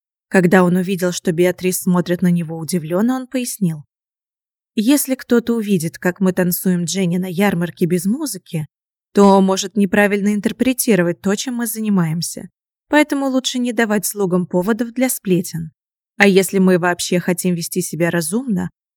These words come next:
то лучше нам изучать этот танец в нише рядом с роялем,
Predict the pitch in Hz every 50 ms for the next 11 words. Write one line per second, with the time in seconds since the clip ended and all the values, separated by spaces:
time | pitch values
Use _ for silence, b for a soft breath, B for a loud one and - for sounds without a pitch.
0 | _ _ - 294 277 285 269 - - 262 247 247 240 233 220 226 220 - - 233
1 | 208 - 208 180 202 185 - - 202 214 254 277 269 - - 202 196 196 202 214
2 | - - 220 202 190 175 196 196 185 - - 226 226 202 190 175 175 180 160 160
3 | 151